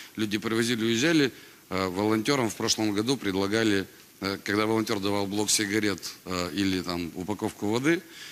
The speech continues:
э, ребята на блокпостах, там где-то в сторону Ямполя,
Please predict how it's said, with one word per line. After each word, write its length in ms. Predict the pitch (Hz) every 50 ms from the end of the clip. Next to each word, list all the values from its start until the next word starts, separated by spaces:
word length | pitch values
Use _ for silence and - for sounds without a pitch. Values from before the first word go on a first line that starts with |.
| - - - - -
э, 220 | 90 90 92 87 - -
ребята 400 | 98 101 101 127 135 123 110 101
на 100 | 101 98
блокпостах, 560 | 90 95 101 90 - 98 92 - 123 127 123
там 160 | - - 82
где-то 220 | 85 90 85 87 87
в 40 | -
сторону 320 | - - 92 92 95 95
Ямполя, 520 | 98 110 120 117 - 95 87 85 85 73